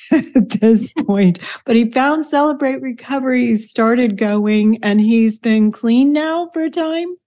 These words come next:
Speaker 2: Yes. I mean, ever since our reconciliation, I guess maybe he moved back in. I wanna say maybe it was a, April, maybe the end of March that, you know, he moved back in here and,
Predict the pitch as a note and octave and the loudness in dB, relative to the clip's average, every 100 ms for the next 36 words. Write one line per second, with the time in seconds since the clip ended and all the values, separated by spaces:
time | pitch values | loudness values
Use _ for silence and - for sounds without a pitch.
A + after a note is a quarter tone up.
0 | _ G#3+ G#3 G3 A3+ B3+ - - F#3+ G3 | _ -6 -2 0 -2 -4 -6 -4 -4 -4
1 | G3+ F#3+ G3+ G3+ G#3+ G#3+ A3 G#3+ G#3 E3+ | -4 -4 -6 -4 -8 -8 -8 -8 -10 -6
2 | G3 G3+ G3+ G3+ G#3 G3+ G3+ G3 F#3+ F#3+ | -4 -2 -4 -4 -8 -6 -8 -6 -6 -8
3 | G3 G#3 G3+ G3 F#3+ F3 F3 G3+ F#3+ F#3 | -8 -8 -4 -4 -4 -6 -6 -8 -8 -8
4 | F#3 F#3+ F#3 F3+ F#3 - - F#3 F3+ - | -10 -8 -8 -6 -8 -10 -6 -4 -4 -8
5 | F3+ G3 G3 F#3 F3+ F#3 F#3+ F#3 - F#3 | -8 -6 -4 -6 -6 -8 -10 -12 -10 -8
6 | F#3 F#3 F#3 - _ _ _ _ _ _ | -6 -6 -8 -12 _ _ _ _ _ _
7 | _ _ A3+ A3 A3 G#3 G#3 G#3 F#3 - | _ _ -6 -4 -4 -6 -10 -10 -10 -18
8 | - - A3 G#3 G#3 G#3+ G#3 G#3 G#3 G#3+ | -20 -12 -6 -6 -4 -4 -2 -4 -6 -6
9 | G3+ G3+ G3+ F#3 F#3+ F#3+ F#3 F#3 F3+ F3+ | -4 -4 -4 -4 -4 -6 -4 0 0 0
10 | F3 - F#3+ E3 E3 - _ F#3+ F3+ E3+ | -4 -6 -2 -2 -2 -10 _ -10 -8 -8
11 | F3+ F#3 F3+ F3+ - F3+ E3+ - F3+ F#3 | -6 -6 -6 -8 -6 -4 -4 -6 -10 -10
12 | G3 F#3+ G3 F#3 F#3 E3+ E3 E3+ | -6 -4 -2 -4 -4 -6 -8 -10